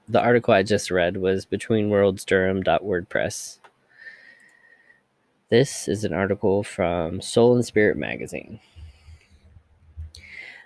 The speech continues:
Magical real-life tales. Fairies rescued me, and now I'm saving them.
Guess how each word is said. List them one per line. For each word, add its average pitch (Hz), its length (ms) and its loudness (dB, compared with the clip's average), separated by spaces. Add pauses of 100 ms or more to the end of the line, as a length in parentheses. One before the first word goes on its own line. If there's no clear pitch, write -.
(120)
Magical 143 560 4
real-life 117 500 2
tales. - 460 -2
Fairies 131 500 2
rescued 107 420 -2
me, 101 380 0
and 95 160 -6
now 95 180 -2
I'm 95 100 -4
saving 90 420 -2
them. 85 320 -8